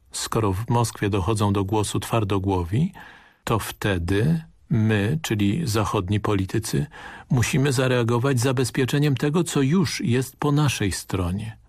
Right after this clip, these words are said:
Musimy umocnić przynależność Polski, Węgier, Czech, Słowacji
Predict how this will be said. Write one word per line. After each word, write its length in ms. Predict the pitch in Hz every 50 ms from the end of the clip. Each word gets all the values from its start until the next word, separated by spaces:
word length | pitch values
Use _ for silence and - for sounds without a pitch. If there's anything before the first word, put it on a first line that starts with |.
| - -
Musimy 640 | 131 110 - - - 135 123 120 117 117 117 113 - - - -
umocnić 640 | - 127 123 147 165 160 - - - 113 104 95 -
przynależność 800 | - - - 117 110 107 101 101 101 95 87 104 98 87 - -
Polski, 640 | - - 117 135 143 127 - - - - 123 107
Węgier, 640 | 92 98 104 113 120 117 113 117 117 110 117 113 110 - - -
Czech, 420 | - - - 107 120 120 - - -
Słowacji 840 | - - - 104 95 92 104 101 104 107 - - - 113 117 113